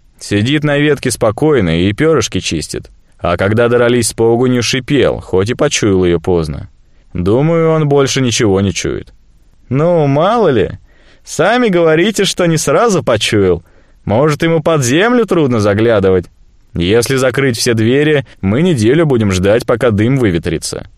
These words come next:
Я даже не знаю, сколько нефти залили в подвал, но уж никак не пару вёдер. Нефть худо горит. Только не это.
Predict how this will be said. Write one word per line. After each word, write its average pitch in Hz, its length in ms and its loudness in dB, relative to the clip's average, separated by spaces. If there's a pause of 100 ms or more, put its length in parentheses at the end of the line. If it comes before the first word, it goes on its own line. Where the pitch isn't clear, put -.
(160)
Я 95 340 0
даже 170 240 0
не 196 100 2
знаю, 139 220 0
сколько 135 280 -2
нефти 120 340 0
залили 95 360 2
в - 80 -4
подвал, 104 500 0 (160)
но 101 240 0
уж 147 160 -2
никак 156 300 0
не 135 120 0
пару 98 280 2
вёдер. 78 420 -2 (520)
Нефть 165 420 0
худо 190 380 0
горит. 98 460 2 (600)
Только 156 400 2
не 143 200 0
это. 85 360 -4